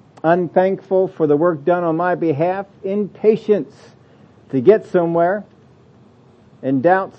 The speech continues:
self-righteousness, and a complaining tone. Of course, the example we used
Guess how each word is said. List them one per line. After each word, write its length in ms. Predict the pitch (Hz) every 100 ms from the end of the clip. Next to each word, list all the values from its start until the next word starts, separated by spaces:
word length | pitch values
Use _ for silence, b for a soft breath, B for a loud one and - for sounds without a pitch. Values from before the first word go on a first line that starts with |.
| -
self-righteousness, 1000 | 185 180 156 180 175 175 - 185 180 -
and 260 | 165 170
a 120 | 156
complaining 760 | 147 147 135 - 180 180 175 170
tone. 720 | 160 180 175 160 139 120 104 - _ _ - _ _
Of 160 | _
course, 200 | - 151
the 200 | 151 135
example 520 | 131 113 147 165 160 156
we 100 | 156
used 480 | 165 175 180 170